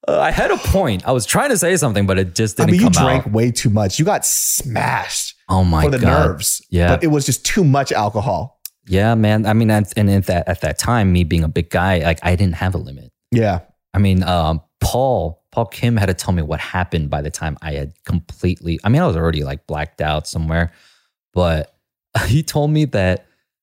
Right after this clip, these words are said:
Speaker 1: um, there, there was, like, a karaoke there, there was photo booths and shit, but then what they really had was, like, bottles and bottles, bottles of Jameson and all this alcohol. He said, "I, I poured two giant cups just to the brim,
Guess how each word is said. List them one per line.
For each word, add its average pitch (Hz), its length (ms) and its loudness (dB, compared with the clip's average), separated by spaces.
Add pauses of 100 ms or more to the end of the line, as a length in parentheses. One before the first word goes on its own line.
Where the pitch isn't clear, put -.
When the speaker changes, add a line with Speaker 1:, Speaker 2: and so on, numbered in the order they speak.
(340)
Speaker 1:
um, 85 380 0 (460)
there, 127 160 -2
there 135 160 -2
was, 139 140 0
like, 110 120 -2
a 95 80 -2
karaoke 117 720 0
there, 110 300 2
there 104 80 2
was 90 140 0
photo 107 280 0
booths 104 420 0
and 98 80 0
shit, 98 380 -2
but 95 180 -4
then 90 260 0
what 92 180 -2
they 80 100 0
really 120 280 0
had 87 200 -4
was, 82 220 -4
like, 71 200 -6 (560)
bottles 87 360 0
and 82 120 0
bottles, 78 300 -2
bottles 73 320 -8
of - 140 -18
Jameson 80 420 -4
and 73 80 -8
all 73 140 -10
this 78 160 -14
alcohol. 78 640 -8 (560)
He 95 60 -2
said, 101 200 0
"I, 90 120 0 (400)
I 87 100 -2
poured - 480 -4
two 143 280 0
giant 101 360 0
cups - 500 -6 (160)
just - 300 -4 (320)
to - 160 -2
the 110 100 0
brim, 85 600 0